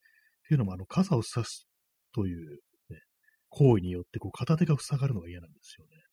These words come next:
やっぱりこう、両手は自由にしておきたいというふうにいつも思ってるんで、だからバッグとかも、その手持ちのやつではなく、こう、背負えるやつとかね、もう肩掛けにできるやつを使ってるんですけども、でも片手が塞がるということに耐えられないっていうのはありますね。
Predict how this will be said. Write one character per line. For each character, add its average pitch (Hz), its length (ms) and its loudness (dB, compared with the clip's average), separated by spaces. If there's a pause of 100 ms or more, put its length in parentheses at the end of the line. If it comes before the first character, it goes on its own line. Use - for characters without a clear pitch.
(720)
や 123 80 -6
っ 135 60 -6
ぱ 151 80 4
り 131 60 6
こ 113 60 6
う、 - 20 4
両 123 200 6
手 160 80 6
は 139 60 8
自 104 140 -2
由 131 140 6
に 95 100 0
し - 100 -4
て 107 80 -4
お 95 40 -4
き - 100 -18
た 107 120 -2
い - 40 -2
と - 60 -14
い - 20 -20
う - 20 -14
ふ - 20 -12
う 98 40 -10
に 90 120 -10
い 90 40 -14
つ - 120 -16
も 90 80 -8
思 90 100 -10
っ - 100 -10
て 104 80 -4
る 82 80 -10
ん 80 100 -18
で、 - 100 -20 (340)
だ 113 120 -4
か 104 60 -10
ら 92 60 -10
バ 123 160 2
ッ - 40 -2 (100)
グ - 80 -20
と 101 100 -8
か 80 120 -18
も、 156 260 -20
そ 113 100 -12
の 92 60 -10
手 - 120 -12
持 117 120 -2
ち 123 120 0
の 113 60 4
や 110 80 0
つ - 120 -10
で - 80 -4
は 87 80 -10
な 92 140 -10
く、 - 160 -16 (400)
こ - 60 -20
う、 - 40 -20 (520)
背 - 180 0
負 123 60 8
え 120 40 8
る 117 80 8
や 113 100 4
つ - 80 -16
と - 80 -14
か - 100 -20
ね、 85 100 -20 (140)
も 95 100 -8
う - 20 -20
肩 110 180 -2
掛 117 120 0
け 117 80 4
に 113 60 4
で 110 100 2
き 113 100 0
る 101 60 -2
や 90 60 -4
つ - 140 -14
を 87 140 -16
使 - 160 -16
っ - 40 -12
て - 160 -18
る 92 120 -12
ん - 20 -14
で 85 120 -20
す - 140 -20
け - 100 -10
ど - 100 -14
も、 170 200 -20 (720)
で 120 60 -2
も 98 80 -2
片 156 260 0
手 170 80 4
が 156 140 8
塞 143 140 2
が 135 80 4
る 135 80 2
と - 80 -4
い - 20 0
う - 40 -6
こ - 60 -12
と 95 60 -8
に 90 60 -10
耐 117 100 -4
え 120 60 2
ら 113 100 4
れ 107 60 4
な 85 80 -4
い - 20 -14
っ - 40 -18
て - 120 -20
い 92 40 -20
う - 40 -20
の - 60 -20
は - 60 -20
あ - 20 -20
り 87 80 -16
ま 87 100 -18
す - 160 -20
ね。 160 120 -20